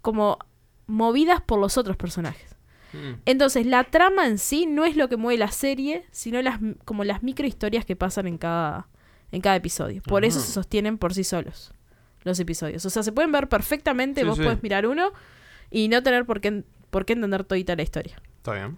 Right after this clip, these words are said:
Speaker 1: Eso es lo que, una de las cosas buenas que tiene. Bueno, pero volviendo a la definición del surrealismo, lo que era importante de Freud en esta vanguardia era su investigación sobre el papel del subconsciente en el comportamiento humano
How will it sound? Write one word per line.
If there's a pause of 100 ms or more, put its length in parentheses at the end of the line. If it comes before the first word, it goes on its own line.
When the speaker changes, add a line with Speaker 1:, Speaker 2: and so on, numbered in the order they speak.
(100)
Speaker 1:
Eso
es
lo
que,
una
de
las (220)
cosas
buenas
que
tiene. (600)
Bueno,
pero
volviendo
a
la
definición
del
surrealismo, (960)
lo
que
era
importante
de
Freud
en
esta
vanguardia (300)
era
su
investigación
sobre
el
papel
del
subconsciente
en
el
comportamiento
humano